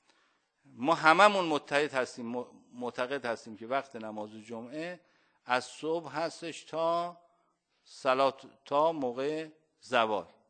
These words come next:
درسته؟ همه شیعه همه، همه همینو میگن دیگه. چی-، لااقل وقت فضیلت رو میگن همین هستش. علی فقهای اهل سنت اکثریت اینجور میگن، بعضیشون چیز دیگه میگن.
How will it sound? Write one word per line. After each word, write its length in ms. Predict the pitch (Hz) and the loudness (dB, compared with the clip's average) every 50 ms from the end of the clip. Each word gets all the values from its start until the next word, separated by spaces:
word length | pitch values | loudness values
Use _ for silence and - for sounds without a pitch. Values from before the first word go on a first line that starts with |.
| _ _ _ _ _ | _ _ _ _ _
درسته؟ 480 | 117 120 135 135 - - 147 143 143 - _ _ _ _ _ _ _ _ _ | -6 -6 -6 -6 -8 -12 -12 -12 -12 -16 _ _ _ _ _ _ _ _ _
همه 360 | _ 117 123 135 143 139 120 - - | _ -2 0 0 -2 -4 -6 -10 -18
شیعه 320 | - - - 120 120 123 | -18 -12 -8 -6 -4 -2
همه، 240 | 127 131 135 135 139 | -2 -2 -2 -4 -6
همه 320 | - - 113 120 131 139 | -8 -8 -8 -6 -4 -2
همینو 260 | 139 147 147 135 123 113 | -4 -4 -4 -8 -10 -12
میگن 340 | 107 98 95 98 95 95 | -12 -14 -14 -14 -16 -16
دیگه. 200 | 95 101 101 104 _ _ _ _ _ _ _ _ _ | -18 -20 -20 -20 _ _ _ _ _ _ _ _ _
چی-، 180 | - 135 139 - - - - - 120 123 - - _ - | -20 -20 -20 -20 -20 -20 -20 -20 -18 -18 -18 -20 _ -4
لااقل 420 | 120 123 127 127 123 147 151 143 | 0 2 2 4 4 2 2 2
وقت 240 | 135 120 - - 127 | 0 -2 -2 -6 -12
فضیلت 560 | - - 123 120 117 120 127 151 170 165 - | -6 -4 -4 -4 -4 -2 0 0 0 0 0
رو 60 | 156 | -8
میگن 340 | 139 127 131 143 147 151 147 - _ _ _ _ | -8 -6 -6 -6 -6 -8 -10 -14 _ _ _ _
همین 280 | - 123 117 110 95 85 | -10 -8 -8 -8 -8 -12
هستش. 460 | 87 85 - - - - _ - _ _ _ _ _ _ _ _ _ _ _ _ _ _ _ _ _ _ _ _ _ _ _ _ _ _ _ _ _ _ _ _ _ _ _ _ _ _ _ _ - | -14 -18 -18 -20 -20 -20 _ -20 _ _ _ _ _ _ _ _ _ _ _ _ _ _ _ _ _ _ _ _ _ _ _ _ _ _ _ _ _ _ _ _ _ _ _ _ _ _ _ _ -6
علی 300 | 156 175 202 214 190 180 | -4 -2 0 0 0 -2
فقهای 680 | - - - 165 160 156 165 156 147 160 165 170 175 | -2 2 2 2 4 6 4 6 6 6 2 4 4
اهل 180 | 165 156 151 156 | 4 2 2 2
سنت 560 | 151 - 165 165 170 170 175 202 226 - - _ | -2 -6 -6 -6 -6 -2 -2 -2 -2 -2 -2 _
اکثریت 840 | 160 160 160 156 - - - 170 165 160 165 165 175 202 185 135 | 10 10 10 10 6 -2 4 6 6 6 6 4 6 6 6 6
اینجور 300 | 135 117 107 - 107 101 | 2 -6 -8 -10 -12 -12
میگن، 400 | 95 95 98 92 104 107 104 107 | -12 -14 -16 -14 -14 -14 -14 -12
بعضیشون 580 | 110 127 170 190 202 190 180 185 170 - 185 165 | 4 8 10 10 10 8 4 -2 -4 -4 -8 -10
چیز 340 | 143 - 135 117 107 101 92 | -8 -10 -10 -10 -12 -14 -18
دیگه 220 | 95 87 90 85 | -20 -20 -20 -20
میگن. 260 | 82 90 95 _ _ | -20 -20 -20 _ _